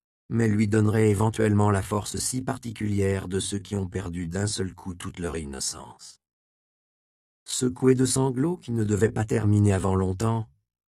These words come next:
Alice attrapa ce baluchon où dans la nuit elle avait enfoui quelques objets qu'elle était allée récupérer dans la capitelle de Zacharias Boulian.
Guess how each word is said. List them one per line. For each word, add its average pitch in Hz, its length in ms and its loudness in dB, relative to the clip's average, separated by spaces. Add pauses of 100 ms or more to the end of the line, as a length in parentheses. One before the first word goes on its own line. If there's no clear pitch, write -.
(240)
Alice 131 540 2
attrapa 117 380 -2
ce 110 140 -2
baluchon 110 680 2
où 104 120 0
dans 101 180 4
la 110 120 6
nuit 107 300 4
elle 98 100 2
avait 95 280 -2
enfoui 98 360 -2
quelques 95 380 -4
objets 95 340 -2
qu'elle 95 180 -2
était 92 260 -4
allée 95 180 2
récupérer 95 560 -2
dans 92 100 -2
la 92 120 -4
capitelle 92 520 -4
de 90 120 -4
Zacharias 82 640 -6
Boulian. 64 380 -10